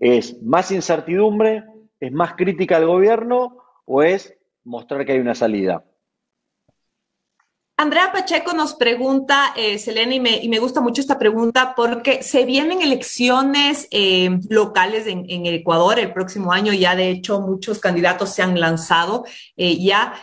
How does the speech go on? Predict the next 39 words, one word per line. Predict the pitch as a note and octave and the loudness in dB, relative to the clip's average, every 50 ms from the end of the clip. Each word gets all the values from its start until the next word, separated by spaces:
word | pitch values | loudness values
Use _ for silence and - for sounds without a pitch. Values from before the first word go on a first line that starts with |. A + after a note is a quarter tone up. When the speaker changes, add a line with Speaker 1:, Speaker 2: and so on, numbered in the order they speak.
| - _ _ _ _ _ _ _ _ | -20 _ _ _ _ _ _ _ _
Speaker 2:
¿Cuál | - D4+ D#4+ E4 | 0 0 0 2
sería | - G#4+ A4 E4+ D#4+ E4 F4 | 0 0 0 2 2 2 2
la | E4 | 0
estrategia | D4+ C4+ - - G#3 G#3+ - A3 A#3 A#3 D4 D4 C4+ | -2 -4 -2 -2 -2 -2 -2 -4 -4 -2 -2 0 0
de | C4 A#3+ | 0 0
los | A3 G3+ G3 G3 | 0 -2 -4 -4
candidatos, | - - G#3 F#3+ F#3 F#3 F#3+ F#3 F#3 G3 G#3+ A3 - C#4+ A3+ | -4 -2 -2 0 0 0 0 2 2 2 2 0 -2 -8 -6
ya | A#3 B3 | -4 -4
hablando | B3+ B3+ B3+ C4+ D4 | -2 -2 -2 -2 -4
en | C#4+ | -4
comunicación | - C4+ B3 A#3 A3+ A3 G#3+ G#3 - A#3+ A#3 A3+ A3+ G#3+ | -4 -6 -6 -6 -4 -6 -6 -6 0 0 0 0 0 0
política, | A3 G#3+ G#3+ G#3+ G#3+ G#3 G#3 F3+ F3+ - D3 | 0 2 2 2 2 0 -2 -6 -4 -2 -2
¿no? | - D#3+ F3+ F#3+ F3+ | 0 0 0 2 2
¿Cuál | A#3+ A#3 C4 | 2 2 2
debería | D4 C4+ B3+ A#3+ B3+ C4 | 0 -2 0 -2 -2 -4
ser | C4 - A#3+ A#3 | -4 -6 -6 -6
la | A#3+ | -6
estrategia | B3 - - _ G#3+ F#3 F3+ - - G#3 G#3 G#3 - A#3 | -8 -10 -10 _ -6 -6 -6 -2 -4 -4 -2 0 0 0
de | A#3 G#3+ | 2 0
los | G3+ F#3 - | -2 -4 -4
candidatos | - F#3+ F3 F3+ F3 F3 F3 F#3+ G3 G3 - A3+ A3+ A3+ A3+ - _ | -4 -4 -4 -4 -2 0 2 2 2 0 0 -2 -4 -4 -4 -4 _
que | A3 G#3+ A3 A3 A3 - | 0 0 0 0 -4 -10
quieren, | - A3+ A3 G#3+ A3 A3+ A#3 A#3 B3 A#3 - | -2 0 2 2 2 2 0 -2 -2 -4 -6
eh, | - G3 F#3 F3+ F3+ | -2 -2 -2 0 0
llegar | G3 G3 F#3+ G3+ G3 G3+ | 0 2 2 2 0 0
a | G#3+ | 0
las | G#3 G3 F#3 | -2 -2 -2
alcaldías, | F#3 F3 E3 E3+ E3+ E3 F3 F#3+ G3+ G#3 G3+ | -2 -4 -2 -2 -2 -2 0 2 0 0 2
a | G3 E3+ | 0 -2
las | E3 E3 E3 | -2 -4 -6
concejalías | - F3 E3+ D#3+ E3+ E3 D#3+ E3 E3 F#3 G#3 A3 G3+ | -6 -8 -6 -6 -8 -4 -2 -2 0 2 2 0 0
o | F3+ | 0
a | D3 | -4
las | B2+ - | -6 -8
juntas | - F#3+ F#3+ F#3+ G3 F#3+ | -8 -6 -6 -6 -6 -2
parroquiales | - F3+ E3 E3 E3 D#3+ - F#3 F3+ F#3 G3+ G#3 G#3+ - - - - - _ - | -2 -2 -2 0 -4 -2 0 2 2 2 2 0 -2 -4 -10 -18 -20 -20 _ -6
en | F#3 F3 F#3 | -4 -2 0
nuestro | F3+ F3+ F3+ - - F3 F3 F3 | 0 0 -2 -2 -2 -2 -2 0
país? | F3+ E3+ F3 E3 D#3+ D#3 - - - | 2 2 2 2 0 -2 -6 -14 -20